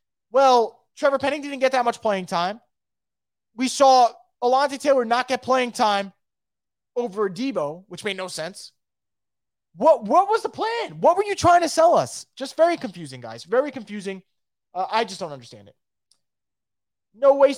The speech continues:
Saints can possibly re-sign Davenport. He's a busted, he's a busted pick through and through." Whoa, man. Glad you brought that up. So let's get into this.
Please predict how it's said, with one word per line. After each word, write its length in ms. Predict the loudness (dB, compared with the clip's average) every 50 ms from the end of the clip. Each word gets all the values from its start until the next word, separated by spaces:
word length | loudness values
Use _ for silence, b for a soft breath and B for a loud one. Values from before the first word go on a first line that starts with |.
| -8 -16
Saints 160 | -20 -18 -14 -14
can 120 | -12 -6
possibly 400 | -4 -2 -2 -2 -2 -4 -8 -8
re-sign 480 | -6 -6 -6 -6 -4 -4 -4 -4 -4 -2
Davenport. 680 | 0 0 0 0 -2 -8 -8 -6 -4 -4 -4 -6 _ _ _
He's 200 | -16 -14 -12 -12
a 60 | -12
busted, 480 | -8 -4 -2 -2 -2 -2 -4 -12 -12 -10
he's 140 | -10 -8 -8
a 40 | -6
busted 360 | -4 -4 -4 -6 -6 -12 -8
pick 260 | -6 -6 -6 -8 _ _ _ _ -12
through 140 | -8 -8
and 120 | -8 -6 -6
through." 200 | -6 -6 -6 -8 _ _ _ _ _ _ _ _ _ _ _ _ -2
Whoa, 520 | 2 4 4 6 6 4 2 2 0 -2
man. 300 | -2 -2 -4 -4 -4 -6
Glad 220 | -2 -2 -2 -2 -2
you 60 | -2
brought 160 | -2 -2 -2
that 100 | -2 -4
up. 220 | -4 -4 -6 -8 _
So 140 | _ -4 -4
let's 140 | -2 -2 0
get 120 | -2 -2
into 160 | -4 -4 -8 -10
this. 320 | -10 -10 -12 -14 -20